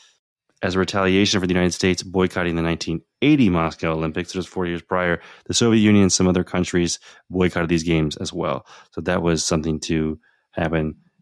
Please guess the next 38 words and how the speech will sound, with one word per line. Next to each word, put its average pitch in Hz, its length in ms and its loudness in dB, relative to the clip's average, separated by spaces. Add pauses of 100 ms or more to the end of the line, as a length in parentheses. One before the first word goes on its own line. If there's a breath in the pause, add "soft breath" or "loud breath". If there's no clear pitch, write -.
alongside 80 600 0
the 78 160 2
nineteen 78 340 0
eighty-four 78 320 0
Olympics 76 420 -4
in 80 200 -8
Los 78 180 -8
Angeles. - 380 -10
But - 160 -18
that, 110 220 -2 (1200)
that 104 120 0
will 104 160 2
wrap 95 240 0
up 185 240 0 (460)
the, 85 460 -2 (580 soft breath)
what 98 120 -2
happened 87 280 -2
in 82 60 0
the 80 60 -2
world 101 280 2
in 98 80 4
nineteen 95 340 0
eighty-four. 90 460 2
If 87 160 -6
you're 90 80 -2
looking 92 200 -4
to 87 60 0
watch 87 320 -2
Children 90 280 -2
of 85 60 -2
the 87 60 -2
Corn, 92 260 2
you 110 80 2
can 113 140 0
find 82 260 -4
it 80 60 -4
pretty 80 240 -4
easily. 80 500 -4